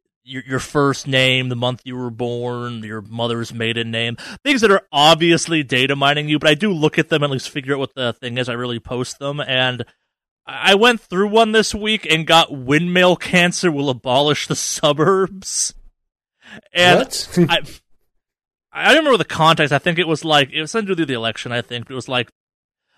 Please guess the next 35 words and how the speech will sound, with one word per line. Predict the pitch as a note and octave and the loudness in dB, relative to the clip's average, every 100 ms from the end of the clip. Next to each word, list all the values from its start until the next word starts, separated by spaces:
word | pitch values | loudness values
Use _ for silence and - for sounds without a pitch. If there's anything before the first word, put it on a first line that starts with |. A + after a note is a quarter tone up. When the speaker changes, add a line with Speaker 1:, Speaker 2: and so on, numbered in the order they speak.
| _ | _
Speaker 1:
but | D#3+ | 0
it | G3+ | 4
was | G3 | 6
one | B3 | 4
of | |
these | G#3 | 2
things | F#3+ | 0
where | F3 | 4
I, | F#3 E3+ | 4 4
I | G#3 | 4
know | A#3+ C4 C4 | 6 6 6
intellectually | G#3+ A3 G3 F#3+ - A3 | 4 0 2 2 2 2
that | F#3 C#3 | 2 4
windmill | D#3+ D#3+ E3+ | 2 2 -2
cancer | - E3 D#3+ D#3 | 2 0 0 -2
refers | C#3+ - C#3+ C#3+ - | -4 -2 0 0 0
to | D#3 | -6
the | C#3+ | -6
cancer | C#3 - D3 C#3+ D#3 | -4 0 0 2 -2
one | C3 C3 C#3 C#3 | 0 0 -2 -2
gets | C3+ C3+ - - - - _ _ | 0 0 0 -6 -6 -12 _ _
from | - D#3 D3+ | -2 0 0
windmills | C#3 D3 E3 E3 - | -2 0 2 2 0
fictitiously, | F3+ - F3 E3 F#3+ - F#3+ G3 G3 - - - _ _ _ _ _ D3+ | -4 -2 -2 0 0 -2 -4 -2 -2 -6 -14 -16 _ _ _ _ _ -6
but | F#3+ E3+ | -4 0
in | |
my | F3+ C4 D4+ | 4 8 8
mind, | G#3 F3 E3 | 8 6 4
'cause | - | 2
I'm | F#3+ | 0
a | |
sick | E3 - F#3 | 0 2 2
individual, | G3+ F3 D3 F3 F3 F3+ D#3 D3 | 2 0 2 0 2 2 2 4
I | D3 D#3 | 4 4
envisioned | C#3+ C3 E3 E3+ D#3 C#3 A#2 | 2 0 0 2 2 0 -4